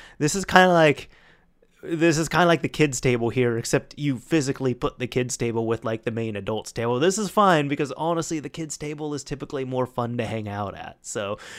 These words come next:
we even had a little bit of a talk about that as well, too, where, uh, one of my friends was talking and she was like, "You know, uh, I end up going to," like, I, I guess she said there was, like, one year when she was younger,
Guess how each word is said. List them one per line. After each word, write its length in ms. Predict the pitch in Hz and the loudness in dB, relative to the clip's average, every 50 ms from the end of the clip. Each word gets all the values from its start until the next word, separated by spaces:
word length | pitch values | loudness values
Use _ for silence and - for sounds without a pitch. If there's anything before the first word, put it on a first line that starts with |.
| - - - | -16 -12 -6
we 100 | 165 196 | -4 -2
even 260 | 202 202 214 208 233 165 | 0 0 0 2 2 2
had 260 | - 127 127 139 143 | 4 4 4 6 6
a 60 | 139 | 4
little 280 | 131 123 127 123 131 127 | 4 4 4 4 4 4
bit 120 | 127 123 | 4 2
of 100 | 123 113 | 2 2
a 80 | 113 110 | 0 -4
talk 320 | - - 110 107 113 110 | -4 -4 -2 -2 -2 -4
about 300 | - 113 107 107 - 104 | -4 -4 -4 -4 -4 -6
that 200 | 104 107 107 107 | -6 -6 -6 -6
as 120 | 107 104 - | -6 -8 -8
well, 180 | - 107 104 | -8 -8 -8
too, 320 | 104 - - 123 113 110 110 | -8 -6 -6 -6 -4 -4 -4
where, 360 | 107 104 104 101 101 101 - - - - - | -6 -6 -6 -6 -6 -6 -8 -12 -16 -20 -10
uh, 200 | - - 107 104 | -8 -6 -4 -4
one 280 | 92 101 117 120 123 120 | -4 -2 0 0 0 0
of 60 | 120 | 0
my 120 | 113 113 110 | -2 -4 -4
friends 340 | - - 117 110 107 104 | -2 -2 -2 -2 -2 -6
was 120 | - 104 - | -10 -10 -6
talking 520 | - 120 113 110 107 - - 107 101 104 | -2 0 0 0 -2 -4 -8 -8 -8 -8
and 100 | 101 101 | -10 -10
she 140 | - - 117 | -8 -8 -8
was 160 | 107 101 - | -8 -6 -6
like, 220 | 110 98 98 98 - | -6 -6 -8 -8 -6
"You 80 | 123 | -2
know, 300 | 127 131 127 127 123 117 - - - - - - - - | 0 2 2 2 0 0 -4 -10 -20 -20 -20 -20 -14 -10
uh, 200 | - 107 104 101 | -8 -6 -6 -4
I 140 | - 120 127 | -4 -4 -4
end 160 | 127 127 123 | -2 -2 -2
up 100 | 120 117 | -4 -2
going 400 | 110 117 117 117 113 110 110 110 | -2 -2 -2 -2 -2 -4 -8 -10
to," 580 | 107 - - - 120 117 110 107 107 104 104 98 78 | -12 -12 -6 -2 -2 0 0 -2 -2 -4 -4 -6 -6
like, 240 | 110 107 104 - - | -8 -8 -8 -8 -6
I, 140 | 131 143 - | -6 -4 -2
I 100 | - 147 | -2 0
guess 120 | 147 170 | 0 0
she 120 | - - 170 | -2 -4 -6
said 180 | - 165 - | -6 -4 -2
there 100 | - 202 | 0 0
was, 80 | 127 117 | 0 0
like, 160 | 135 113 - | -2 -4 -4
one 200 | 113 117 135 135 | -2 -2 -2 0
year 200 | 131 127 131 131 | 0 0 0 0
when 100 | 120 117 | 0 -2
she 140 | 110 - 113 | -4 -6 -10
was 100 | 95 - | -8 -4
younger, 400 | 135 170 185 180 160 170 165 143 | -4 -2 -2 0 0 0 -2 -2